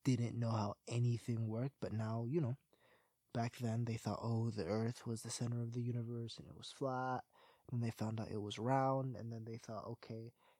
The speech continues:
we are still special. We are in the center of the solar system. Everything goes on around us." And then, you know, Copernicus was like, "Nah, fam." And, you know,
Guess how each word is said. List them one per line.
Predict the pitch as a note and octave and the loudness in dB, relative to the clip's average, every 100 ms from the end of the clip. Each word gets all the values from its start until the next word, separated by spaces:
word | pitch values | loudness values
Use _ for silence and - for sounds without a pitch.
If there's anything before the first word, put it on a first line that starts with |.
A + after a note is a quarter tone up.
| _ _ | _ _
we | C3 A#2+ | -2 0
are | A2+ | 0
still | - - | -4 -6
special. | - - D3+ - C#3 | -4 2 2 4 2
We | C3 B2+ | 2 2
are | A2+ | 2
in | A#2 A#2 | 0 0
the | B2+ | 0
center | C#3+ C#3+ D3 | 2 2 2
of | C#3 C#3 | 0 0
the | C3+ | -2
solar | C#3 C#3 C3+ | 0 0 -2
system. | - C#3 - C#3 | -4 -4 -4 -2
Everything | A2+ B2+ A#2+ A#2+ | -2 -2 -2 -2
goes | A#2 A2+ A2+ | -2 -2 0
on | A2+ A2+ | -2 -2
around | A2 G#2+ A2 - | -4 -6 -6 -2
us." | F3 E3+ - - - - - _ - | 0 0 -4 -14 -18 -20 -20 _ -2
And | B2 A#2+ A#2 A#2 A#2 - _ - _ _ - | 0 0 0 -2 -4 -8 _ -20 _ _ -2
then, | B2 A#2 A#2+ | 0 2 2
you | A#2+ | 2
know, | A2 | 0
Copernicus | - - B2+ B2 A#2 B2 - | -4 -4 -2 -2 -4 -6 -6
was | A#2+ A2+ | -8 -6
like, | G#2+ A#2 | -6 -2
"Nah, | B2 B2+ B2 | 0 0 0
fam." | - C3 C3 C3 C3 - _ _ - _ _ _ _ _ _ - | 2 2 2 0 -2 -4 _ _ -20 _ _ _ _ _ _ 0
And, | B2+ A#2+ A#2+ A#2+ | 2 4 2 2
you | B2+ | 2
know, | A#2 | 2